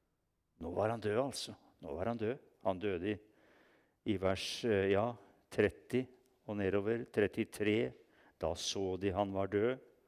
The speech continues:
Så stikker de altså et spyd inn i siden på ham. Straks kom det ut blod og vann.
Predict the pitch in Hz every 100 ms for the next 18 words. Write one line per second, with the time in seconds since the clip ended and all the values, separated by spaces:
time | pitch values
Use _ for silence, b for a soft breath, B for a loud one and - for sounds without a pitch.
0 | b b b b b b b - 110 98
1 | - - 113 - - 139 127 147 - 107
2 | 92 - 139 117 - - - - 113 127
3 | 131 - 131 101 101 - - 127 101 82
4 | 82 92 80 123 190 - b b b b
5 | b - - - 107 107 127 - - -
6 | - - 107 101 95 98 135 151 - -
7 | 98 123 - 107 82 101 110 156 330 269
8 | - - - _ _ _ _ _ _ _
9 | _ _ _ 110 107 110 117 -